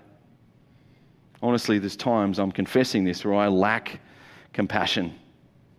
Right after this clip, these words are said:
I'm a selfish introvert. And so there's times when I,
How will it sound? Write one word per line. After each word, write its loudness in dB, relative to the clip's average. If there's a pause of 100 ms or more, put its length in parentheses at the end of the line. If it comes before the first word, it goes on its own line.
(1600)
I'm 2
a 2 (420)
selfish 4
introvert. 2 (640)
And 4
so 4
there's -2
times 2
when 2
I, 2